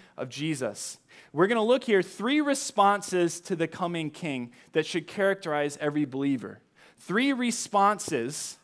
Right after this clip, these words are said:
to the coming king that should be true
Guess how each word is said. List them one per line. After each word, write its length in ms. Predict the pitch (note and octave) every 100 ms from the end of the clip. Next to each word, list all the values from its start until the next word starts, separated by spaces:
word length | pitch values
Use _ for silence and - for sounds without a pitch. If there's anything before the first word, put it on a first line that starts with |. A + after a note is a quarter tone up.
| _ _ _ _
to 120 | -
the 140 | E3 F3
coming 480 | - F#3+ G#3+ A3+ A3
king 480 | - G#3 D3+ E3 - _ - -
that 120 | F3
should 240 | D#3+ F3 E3+
be 140 | E3+
true 560 | - - G#3+ F#3 D#3